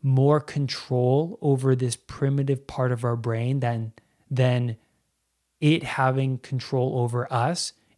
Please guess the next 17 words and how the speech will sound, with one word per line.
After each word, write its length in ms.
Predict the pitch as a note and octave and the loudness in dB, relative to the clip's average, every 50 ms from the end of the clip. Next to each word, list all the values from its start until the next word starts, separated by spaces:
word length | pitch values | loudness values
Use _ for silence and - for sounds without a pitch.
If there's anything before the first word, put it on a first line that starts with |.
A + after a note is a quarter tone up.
| _ - | _ -6
is 400 | E3 D3+ D3 C#3+ C3+ B2+ - - | -4 -2 0 0 -2 -4 -6 -4
the 140 | - D3 C#3 | -2 0 0
wrong 640 | C3 B2 B2+ B2+ B2+ C3 C3 C3 C3 C3 C3 D#3 A#2 | 2 2 2 2 2 2 0 0 0 -2 -4 -4 -4
way 300 | A#2+ A#2 A#2 A#2 A#2 A#2 | -2 -2 -2 -2 -4 -6
to 180 | - - - | -8 -8 -6
look 340 | A#2+ A2+ A#2 B2 B2+ B2 - | -4 -2 0 0 -2 -2 -2
at 240 | B2+ A2+ A2 G#2+ G#2 | -2 -2 -2 -2 -4
it. 280 | G2+ - _ - - _ _ _ _ _ _ _ _ _ _ _ _ _ _ _ - | -6 -10 _ -20 -20 _ _ _ _ _ _ _ _ _ _ _ _ _ _ _ -4
It 200 | C#3+ D3 E3 C#3+ | -2 -2 -2 -2
has 500 | - - D3+ D3 C#3 C#3 C#3 C3 C3 - _ _ _ _ _ - | -4 -2 0 0 2 2 0 0 -2 -4 _ _ _ _ _ -4
more 380 | C3 C3 C3+ C#3 C#3+ D3 D3 C#3+ | 0 2 4 4 6 4 4 2
control. 960 | - - - C#3 C3 A#2 - - - - C#3+ C3 C3 A#2+ A2 G#2 G2 F#2+ - _ - - - - _ | -2 -6 -6 -4 -4 -4 -6 -6 0 4 4 6 6 4 2 0 -4 -8 -14 _ -20 -20 -20 -12 _
It's 400 | E3 D3+ B2 - - - - - _ _ _ _ _ _ _ _ _ _ _ _ _ _ _ _ _ _ _ - C3+ A#2+ | -6 -6 -4 -4 -8 -10 -10 -12 _ _ _ _ _ _ _ _ _ _ _ _ _ _ _ _ _ _ _ -10 -8 -2
deeper. 680 | A#2 D3 D#3+ E3+ F#3 F3+ - C#3 B2+ A2+ G#2+ G2 G#2 - _ _ _ _ _ | 2 2 4 4 2 0 0 0 0 0 -2 -4 -8 -16 _ _ _ _ _
It's 200 | - - - C#3 | -18 -8 -2 0
more 220 | D3 D#3 G3 G3+ | 2 4 4 4
evolved 720 | F3 B2+ A2+ C#3+ C#3+ D3 E3 D3+ A#2+ G#2 G2 G2+ G2 - - | 4 2 4 6 8 8 8 8 6 4 0 -6 -12 -14 -18